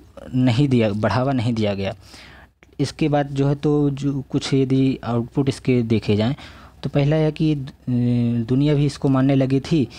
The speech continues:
कि जो दोनों देश हैं तो इस, एक प्रकार से सामरिक संतुलन इन्होंने स्थापित कर लिया है,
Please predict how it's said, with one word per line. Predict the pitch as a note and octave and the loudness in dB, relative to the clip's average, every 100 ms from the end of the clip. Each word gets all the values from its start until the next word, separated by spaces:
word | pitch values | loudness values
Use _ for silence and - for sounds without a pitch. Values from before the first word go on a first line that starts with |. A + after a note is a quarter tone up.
| - - - | -20 -20 -2
कि | C#3 C3+ | 0 2
जो | C#3 | 2
दोनों | B2 B2+ C3+ | 2 2 4
देश | C3+ C3+ - | 2 2 2
हैं | D3 - - - | 0 0 -8 -4
तो | C3 | -2
इस, | A2 - | -2 -4
एक | C3+ - | -4 -2
प्रकार | B2 B2 | -2 -2
से | C3+ | -2
सामरिक | - A#2+ B2 - | -2 -2 -2 -2
संतुलन | B2 A#2 B2+ | -2 0 0
इन्होंने | A#2+ A#2 C#3+ | 0 0 -2
स्थापित | - B2+ A#2 A2+ | -2 -4 -4 -4
कर | G#2+ | -2
लिया | G#2+ G#2+ | -2 -2
है, | G2+ | -2